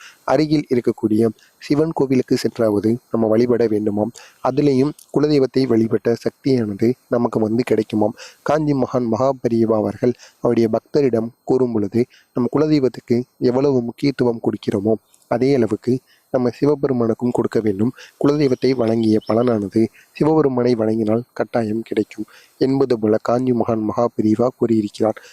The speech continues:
எனவே தவறாமல் நீங்களும் இந்த ஒரு செயலை சிவராத்திரி அன்று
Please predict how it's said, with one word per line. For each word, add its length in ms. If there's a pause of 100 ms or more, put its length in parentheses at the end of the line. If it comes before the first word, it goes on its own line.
(140)
எனவே 280
தவறாமல் 540 (140)
நீங்களும் 500
இந்த 180
ஒரு 120
செயலை 420 (260)
சிவராத்திரி 600
அன்று 300